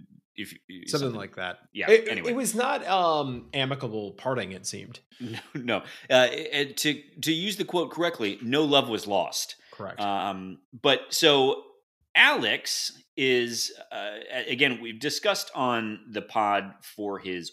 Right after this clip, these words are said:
Speaker 1: offer list. And so, um, you know, we, we do like, you know, Greg has complained about some stars in the past. We like the stars, but we do like looking at peer recruiting groups. So, of course, Northwestern has offered.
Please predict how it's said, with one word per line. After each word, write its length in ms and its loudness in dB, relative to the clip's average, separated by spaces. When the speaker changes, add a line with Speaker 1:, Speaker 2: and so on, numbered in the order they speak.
Speaker 1:
offer 380 -10
list. 580 -14
And 140 -10
so, 560 -2
um, 500 -8
you 120 -8
know, 180 -6
we, 680 -6
we 120 -6
do 160 -2
like, 440 2
you 120 -12
know, 140 -14
Greg 260 0
has 120 -4
complained 380 -6
about 200 2
some 140 -8
stars 440 2
in 60 -10
the 80 -8
past. 380 -8
We 100 -4
like 420 -4
the 100 -8
stars, 640 -4
but 360 2
we 220 -4
do 440 0
like 300 0
looking 260 -4
at 100 -10
peer 360 -2
recruiting 520 -8
groups. 320 -6
So, 200 2
of 220 -6
course, 520 -2
Northwestern 640 -6
has 140 -10
offered. 400 -12